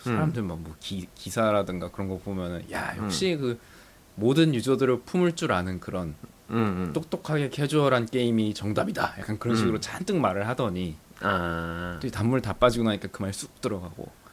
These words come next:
Speaker 2: 아.
Speaker 1: 뭐, 아무튼 좋네요, 여러모로 기분이.
Speaker 2: 음. 나는 그런 말하는 사람들은 참 싫어요.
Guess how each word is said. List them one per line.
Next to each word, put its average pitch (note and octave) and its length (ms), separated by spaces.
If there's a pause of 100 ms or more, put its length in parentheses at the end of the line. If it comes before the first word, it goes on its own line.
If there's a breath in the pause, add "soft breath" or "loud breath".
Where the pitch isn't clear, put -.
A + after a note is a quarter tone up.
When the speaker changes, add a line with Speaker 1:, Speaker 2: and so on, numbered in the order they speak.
(260 soft breath)
Speaker 2:
아. F2+ 60
Speaker 1:
뭐, G2 100
아무튼 C3 420 (840)
좋네요, A2 440
여러모로 F#2 380
기분이. - 360
Speaker 2:
음. F#2+ 200 (300)
나는 A#2+ 760 (640)
그런 C3+ 480
말하는 C#3 360
사람들은 A2+ 1000
참 B2 180
싫어요. A#2+ 440